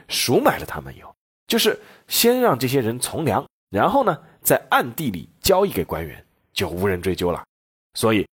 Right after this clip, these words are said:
这种帮官员买人再交易给他的生意就叫做倒口袋。那这个王义孙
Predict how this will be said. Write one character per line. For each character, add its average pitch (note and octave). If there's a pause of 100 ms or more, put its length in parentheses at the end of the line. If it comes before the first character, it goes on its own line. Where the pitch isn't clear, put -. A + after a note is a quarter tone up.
这 G3
种 F3
帮 A3+
官 B3+
员 D#3+
买 G#2+
人 C#3+
再 D3+
交 F3+
易 A3+
给 F2+
他 E2+
的 F2
生 G2
意 F#2 (180)
就 G2
叫 F#2
做 E2 (180)
倒 -
口 -
袋。 - (1040)
那 A#2+
这 B2
个 B2
王 A2+
义 G#3+
孙 G#3+